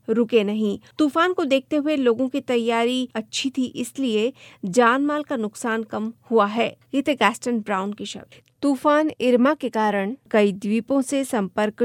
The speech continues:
टूट गया है। फिलहाल ये भयंकर तूफान पश्चिम में प्योर्टो रिको और डोमिनिकन रिपब्लिक की तरफ बढ़ रहा है। इस बीच इस हफ्ते के अंत में इस तूफान के अमेरिका पहुंचने की संभावना के चलते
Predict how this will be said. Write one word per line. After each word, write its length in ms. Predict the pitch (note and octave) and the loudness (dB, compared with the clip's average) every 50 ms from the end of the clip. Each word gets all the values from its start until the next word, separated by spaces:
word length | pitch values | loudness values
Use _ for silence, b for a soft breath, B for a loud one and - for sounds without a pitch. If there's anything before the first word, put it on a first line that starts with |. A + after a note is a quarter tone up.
| A3+ - - | -4 -2 -4
टूट 240 | A#3+ G#3 G3+ F#3 - | -4 -4 -4 -6 -6
गया 260 | - G3+ F#3+ G#3 A3 | -4 -2 0 0 0
है। 240 | A#3+ A#3+ A#3+ - - b b b b b b - | 2 2 0 0 -2 b b b b b b 0
फिलहाल 340 | D4 D4+ D#4 D#4+ E4+ F#4 F#4 | 2 4 4 4 4 2 2
ये 140 | E4 C4+ G#3+ | 2 0 0
भयंकर 460 | G3+ A#3 A#3+ B3 C4 C4 B3+ C4 B3 | 0 -2 -2 0 0 0 -2 -2 -4
तूफान 640 | A#3 - A#3+ G#3+ G3+ - - B3 A#3 G#3 G#3 A3+ B3 | -2 -2 -2 -2 -2 -2 -2 0 2 2 2 0 -2
पश्चिम 420 | - - B3 A#3+ - - D4 C4 | -2 -2 -4 -4 -4 -4 -2 0
में 180 | C4 B3+ B3+ C4 | 0 2 0 0
प्योर्टो 460 | - - B3 B3 A3+ G#3+ - - G#3 | 0 0 0 0 0 0 -2 -2 -4
रिको 440 | G3 G3 G#3+ G#3+ - C4+ C#4 D#4 D#4 b b b b - | -2 -2 -4 -4 -2 -2 -2 -2 -2 b b b b -4
और 80 | A#3 | 0
डोमिनिकन 680 | G3+ A3+ A3+ A3+ A#3 A#3+ A#3+ B3 A#3+ - D4 D4 C#4+ | 2 4 4 4 4 2 0 0 -2 -2 0 0 0
रिपब्लिक 440 | B3+ A3 - G#3+ G#3 A3 A3 A3+ G#3+ | 0 -2 -2 -2 -2 -2 -2 -4 -4
की 120 | - C4+ A#3+ | -4 -6 -4
तरफ 300 | - A3 G3+ G#3+ A#3 A3 _ - | -2 -2 0 0 -2 -4 _ -2
बढ़ 160 | G#3+ G3+ G3 G3+ | -2 0 0 0
रहा 180 | G#3+ G#3 G#3+ | -2 -2 -2
है। 280 | A3 B3 B3+ A#3+ - - _ _ - | 0 0 0 0 0 -4 _ _ -4
इस 180 | D4+ - - - | -2 -2 0 2
बीच 220 | F4 F#4+ G4 - | 4 4 4 2
इस 180 | F#4+ F4 - E4 | 0 -2 0 -2
हफ्ते 280 | D#4 D4+ - - F4+ E4+ | -2 -2 -2 -2 -4 -2
के 120 | - C#4+ | -2 -4
अंत 340 | - - - A3 A3+ - B3 | -4 -2 -2 -2 -2 -2 -2
में 180 | B3 C#4+ D4+ | -2 -2 -2
इस 180 | - - A3 A3 - | -2 -4 -6 -4 -4
तूफान 540 | A#3+ A3 G#3+ - - A3+ G#3+ A3 B3 C4+ C4+ | -4 -4 -4 -4 -6 -4 -2 0 0 -2 -2
के 280 | - - G#3 G#3+ B3 | -2 0 0 0 0
अमेरिका 420 | - A3+ A3 G#3+ G3 A3 A3 C4+ C4+ | 0 0 -2 -2 -2 -2 -2 -4 -4
पहुंचने 520 | - _ - A3+ A#3+ A3+ G#3+ - A#3 A#3+ | -4 _ -4 -2 -2 -2 -2 -4 -6 -4
की 140 | A#3+ B3+ A#3 | -4 -4 -4
संभावना 680 | - - G#3+ G3 F#3 G#3 - - G3 G#3+ A#3+ B3+ C#4 | -4 -4 -4 -4 -4 -6 -6 -4 -4 -2 -2 -2 -2
के 140 | C4 - G#3 | -2 -4 -6
चलते 540 | G#3 - G#3+ G3+ F#3+ G3 - G#3 G3 G#3 | -4 -4 -4 -4 -2 0 0 2 2 0